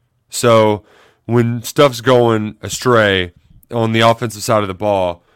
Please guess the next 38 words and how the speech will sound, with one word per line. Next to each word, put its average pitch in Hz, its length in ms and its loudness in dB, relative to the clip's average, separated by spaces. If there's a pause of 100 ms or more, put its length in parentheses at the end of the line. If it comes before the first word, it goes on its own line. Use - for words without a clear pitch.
(160)
like, 107 280 -6 (1900)
you 175 200 -2
mentioned 175 320 0
Eli 151 260 2
Cox 143 340 -2
being 127 200 -4
the 117 60 -4
one 123 180 0
guy, 147 160 4
like, 131 340 -2
he 185 340 -6
tried 151 520 -2
really 131 300 -2
hard 123 240 -2
to 113 60 -18
do 135 260 -2
that, 120 240 -4 (280)
but 143 100 -16
he 151 80 -8
also 175 240 -8
hasn't 135 380 -10
played 165 320 -16
well - 320 -20
enough. - 240 -20 (260)
Same 202 220 -4
thing 208 140 0
with 185 80 -8
Kenneth 180 260 -2
Horsey. 156 360 -2
Like, 107 160 -4
that 156 160 0
dude 185 180 -6
just 151 180 -6
hasn't 123 400 -10
played. 131 400 -4
Like, 107 220 -10
you 131 80 -10
needed, 156 420 -4